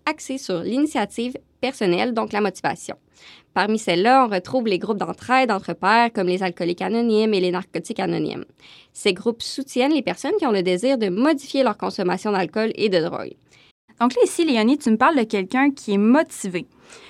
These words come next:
Speaker 2: Mais disons, là, que la personne n'est pas prête à modifier sa consommation,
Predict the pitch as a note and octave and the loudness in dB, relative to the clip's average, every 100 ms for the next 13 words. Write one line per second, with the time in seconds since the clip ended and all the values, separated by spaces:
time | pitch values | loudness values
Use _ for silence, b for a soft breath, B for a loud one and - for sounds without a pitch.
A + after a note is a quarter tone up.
0 | B G#3 A3+ A3 B3+ G#4+ C4 A3+ F#3 F#3+ | B 0 0 2 2 4 2 0 -4 -6
1 | G3 C#4+ A#3 A#3+ B3 - A#3 G3 F3+ F3 | 0 2 2 0 -2 -4 -4 -2 -4 -6
2 | - B3 B3 F#3 F#3+ F#3 F#3+ F3 F3 A3+ | -6 -4 -2 -2 -4 -2 0 -2 -2 -4